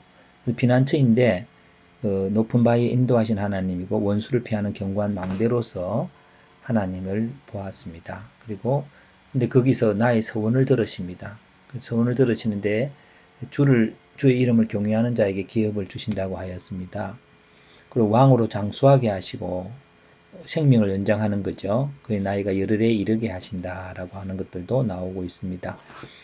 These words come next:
그래서 그의 생명이 끝나가고 또 더 이상 하나님을 위해서 일할 수 없을 때에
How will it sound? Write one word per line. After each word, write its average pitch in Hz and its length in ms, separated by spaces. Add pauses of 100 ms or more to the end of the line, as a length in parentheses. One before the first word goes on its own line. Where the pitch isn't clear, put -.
(640)
그래서 113 300 (200)
그의 123 220
생명이 127 420
끝나가고 123 1000 (420)
또 104 220
더 117 100
이상 110 240
하나님을 110 580
위해서 98 320
일할 104 240
수 - 140
없을 95 260
때에 104 520